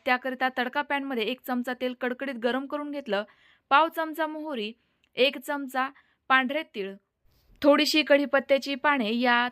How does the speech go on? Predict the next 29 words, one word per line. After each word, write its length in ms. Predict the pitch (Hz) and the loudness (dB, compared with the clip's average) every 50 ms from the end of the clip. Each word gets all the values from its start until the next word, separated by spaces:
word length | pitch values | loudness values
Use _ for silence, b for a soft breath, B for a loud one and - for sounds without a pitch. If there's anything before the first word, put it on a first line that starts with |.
| - - | -2 0
तडक्यामध्ये 480 | 247 240 247 285 285 294 311 311 302 | 0 0 0 -2 -2 -2 -2 -2 -2
घालूयात, 400 | 285 294 285 277 262 214 190 202 202 - - | -2 -4 -6 -6 -4 -2 -4 -4 -4 -4 -2
छान 180 | 254 254 254 | 0 2 2
असे 220 | 247 240 - 247 254 - - | 0 0 -2 -4 -4 -2 0
तरतडू 340 | 277 254 247 247 277 294 311 | 0 0 0 0 -4 -4 -4
देऊयात, 380 | 247 285 277 254 247 208 202 202 | -4 -6 -6 -4 -4 -4 -2 0
म्हणजेच 300 | 240 247 226 233 240 240 - | 0 0 0 0 -2 -4 -2
तळून 240 | 269 254 269 302 302 | -2 0 0 0 -4
घेऊयात. 360 | 294 285 285 254 208 196 202 - _ b b b b b _ _ _ _ _ _ - | -6 -6 -6 -4 -2 -2 -2 -4 _ b b b b b _ _ _ _ _ _ 2
आणि 100 | 226 240 | 4 6
आपला 280 | 254 254 254 269 269 277 | 6 6 4 4 2 2
हा 220 | 277 262 247 269 277 277 - | 2 0 0 0 0 2 0
तडका 260 | 302 294 254 - 220 | -2 -2 -2 -4 -4
हलकासा 460 | 254 262 254 254 - 262 262 - 269 | -2 -2 -2 -2 -2 -4 -2 -2 -4
कोमट 340 | 262 - 277 269 269 294 302 | -4 0 0 0 0 0 -2
झाला 300 | 277 302 285 247 208 208 208 - | -4 -4 -4 -4 -4 -6 -6 -4
की 80 | 269 | -2
मगच 380 | 262 262 269 269 262 294 - 285 | 0 2 2 2 0 0 -2 -2
यामध्ये 320 | 262 240 240 240 240 247 247 | -4 -2 -2 -2 -2 -4 -4
चिमूटभर 500 | - - 240 233 233 226 208 226 262 302 | -4 -2 0 0 0 0 -2 -4 -6 -4
हिंग 260 | - - 247 233 208 196 180 - | -2 0 0 2 2 0 -4 -4
टाकूयात. 380 | 180 175 - - 180 180 180 175 _ b b b b b b b | -6 -12 -10 -8 -8 -8 -8 -8 _ b b b b b b b
लगेचच 560 | b 254 285 302 285 330 311 311 320 294 - - | b 6 6 6 6 4 -4 -4 -8 -10 -10 -8
चुरचुरीत 440 | 294 285 254 - 302 311 311 311 | -8 -8 -8 -6 -6 -8 -8 -8
फोडणी 440 | - - 285 269 233 226 214 226 233 240 | -8 -8 -6 -6 -4 -4 -4 -4 -2 -2
या 160 | 254 247 247 247 - | -2 -2 -2 -2 -4
चटणीवर 440 | 247 240 - 269 294 302 302 302 294 | -8 -6 -6 -6 -4 -2 -2 -2 -2
टाकायची 500 | 285 269 262 269 262 262 254 - 240 208 | -4 -6 -6 -8 -10 -10 -10 -8 -6 -6
आहे. 100 | 220 | -6